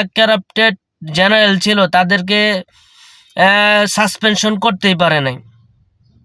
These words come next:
তারাই স্ব স্ব দায়িত্বে আছে। পুলিশের যারা, আহ, কর্মকর্তা ছিল এবং সৈনিক ছিল,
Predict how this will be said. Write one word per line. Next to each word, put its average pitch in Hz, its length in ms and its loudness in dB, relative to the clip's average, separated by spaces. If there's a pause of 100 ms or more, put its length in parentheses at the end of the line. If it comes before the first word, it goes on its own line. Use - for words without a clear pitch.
(840)
তারাই 220 280 2
স্ব 220 180 0
স্ব 190 160 -2
দায়িত্বে 196 480 -2
আছে। 147 300 -2 (1600)
পুলিশের 240 560 2 (180)
যারা, 202 340 2 (1120)
আহ, 196 640 4 (680)
কর্মকর্তা 220 580 2
ছিল 190 240 0 (1200)
এবং 160 240 0
সৈনিক 202 440 -2
ছিল, 175 240 -2